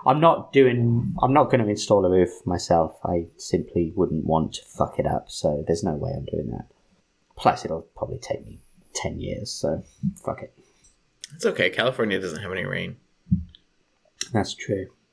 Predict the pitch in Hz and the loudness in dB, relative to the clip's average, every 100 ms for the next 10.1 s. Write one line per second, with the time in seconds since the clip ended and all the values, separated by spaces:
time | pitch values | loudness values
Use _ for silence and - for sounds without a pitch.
0 | _ _ - - 151 156 135 110 107 95 | _ _ -10 2 2 6 4 6 6 4
1 | 90 - _ _ 135 131 120 123 135 143 | 0 -10 _ _ 4 6 8 8 8 6
2 | 139 117 - - _ _ 147 151 139 160 | 6 4 2 -10 _ _ 2 6 6 4
3 | 156 123 101 107 95 - 104 92 92 92 | 4 0 2 2 2 2 2 4 2 4
4 | 95 - 95 110 104 92 87 87 87 - | 4 4 2 6 4 4 2 0 -2 -2
5 | 104 104 110 120 135 127 123 117 107 104 | -2 2 4 6 6 6 4 2 2 2
6 | 90 92 135 135 - 120 120 117 - _ | 2 6 6 4 2 4 4 0 -6 _
7 | _ _ - 113 98 90 - 107 104 101 | _ _ 0 2 0 -4 2 4 4 2
8 | - _ _ - 165 - 95 - 101 92 | -2 _ _ 0 2 2 -2 2 2 2
9 | - 98 98 95 92 - 95 76 - - | 2 2 0 -2 -4 2 2 2 -4 -20